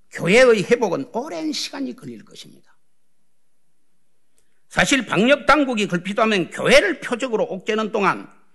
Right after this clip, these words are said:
세속 언론들의 무분별한 보도는 마치 교회가 코로나 일구에 지는지 마냥 막 떠벌렸거든요.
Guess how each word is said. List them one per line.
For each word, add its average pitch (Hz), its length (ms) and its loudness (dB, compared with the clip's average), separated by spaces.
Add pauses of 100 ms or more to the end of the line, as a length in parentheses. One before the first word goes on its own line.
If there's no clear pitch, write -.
(340)
세속 302 500 0
언론들의 269 500 2
무분별한 254 720 0
보도는 151 500 -4 (500)
마치 - 380 0
교회가 214 540 2
코로나 254 340 0
일구에 190 320 -4
지는지 294 380 2
마냥 277 420 0 (1000)
막 - 340 -12
떠벌렸거든요. 170 840 -10